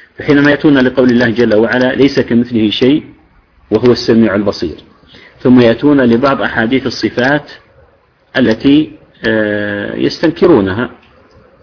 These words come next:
مثل الص-، إثبات صفة الرجل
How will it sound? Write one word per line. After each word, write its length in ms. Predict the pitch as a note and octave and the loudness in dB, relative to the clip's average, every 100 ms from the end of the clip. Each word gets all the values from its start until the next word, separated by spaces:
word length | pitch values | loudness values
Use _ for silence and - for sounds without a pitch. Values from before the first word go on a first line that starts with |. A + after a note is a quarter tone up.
| _ _ _ - | _ _ _ -2
مثل 360 | D3 D3+ C3+ E3+ - _ _ _ _ _ _ G2 _ _ _ _ _ _ _ - - _ - C4 | 0 2 -2 -2 -12 _ _ _ _ _ _ -20 _ _ _ _ _ _ _ -20 -20 _ -18 -10
الص-، 220 | B2 - | -8 -6
إثبات 420 | C#3+ - - D3+ | -6 -6 -4 -4
صفة 380 | - B2+ A2+ G#2 | -4 -4 -4 -2
الرجل 380 | G#2+ G2+ G2+ | -2 -2 -4